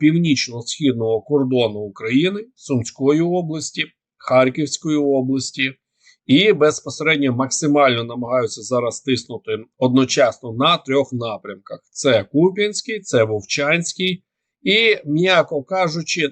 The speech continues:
не зовсім реалізований, такий собі дефективний Великобурлуцький напрям.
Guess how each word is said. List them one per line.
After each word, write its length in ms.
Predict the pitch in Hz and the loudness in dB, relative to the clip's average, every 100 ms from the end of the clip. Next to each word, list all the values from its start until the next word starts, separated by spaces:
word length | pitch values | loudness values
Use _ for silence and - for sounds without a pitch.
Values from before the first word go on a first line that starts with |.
| 170 | -4
не 320 | 208 233 208 | 0 2 2
зовсім 600 | 165 185 147 - 143 127 | 4 6 6 4 0 4
реалізований, 920 | 139 147 160 170 190 226 214 196 175 | 4 4 2 2 4 6 6 4 2
такий 380 | 165 143 175 143 | 0 -2 2 0
собі 320 | - 127 120 | 2 -2 -2
дефективний 1120 | 117 139 160 - 110 _ 185 240 220 220 190 _ _ _ _ _ _ _ _ _ _ | 0 0 0 -2 -14 _ -2 0 2 0 0 _ _ _ _ _ _ _ _ _ _
Великобурлуцький 1120 | 131 151 165 180 165 139 135 135 143 135 - 117 | 0 2 4 2 2 4 6 6 4 0 -4 -4
напрям. 360 | 113 104 - | -4 -8 -12